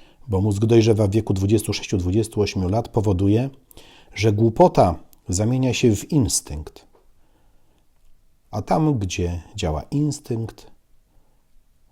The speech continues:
rozum przystępu mieć nie może. Wiedział to Karol Darwin. Tak pisze pan doktor.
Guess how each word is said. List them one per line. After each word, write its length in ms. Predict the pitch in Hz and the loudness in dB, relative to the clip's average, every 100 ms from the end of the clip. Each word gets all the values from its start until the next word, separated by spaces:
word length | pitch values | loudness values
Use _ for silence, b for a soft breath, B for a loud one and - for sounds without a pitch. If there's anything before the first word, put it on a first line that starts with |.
| _ - | _ -8
rozum 580 | 104 147 123 123 120 - | 0 2 4 0 -2 -8
przystępu 840 | - 90 - - 95 90 - 98 95 - | -8 -6 -6 -4 -2 -4 -4 -6 -6 -8
mieć 280 | 90 85 104 | -10 -8 -8
nie 120 | 95 | -6
może. 400 | 87 78 - 80 - _ - - _ _ _ - _ _ _ _ _ _ _ _ _ _ _ _ _ _ _ _ b b b b - | -6 -8 -12 -16 -18 _ -20 -20 _ _ _ -20 _ _ _ _ _ _ _ _ _ _ _ _ _ _ _ _ b b b b -8
Wiedział 260 | 107 101 | -4 -4
to 140 | - 92 | -4 -8
Karol 380 | 104 95 87 | -6 -6 -4
Darwin. 440 | 82 80 - 82 78 - _ | -6 -8 -10 -12 -16 -20 _
Tak 160 | - - | -16 -16
pisze 260 | - - | -16 -16
pan 180 | 87 85 | -12 -12
doktor. 380 | 78 78 - - | -12 -14 -18 -20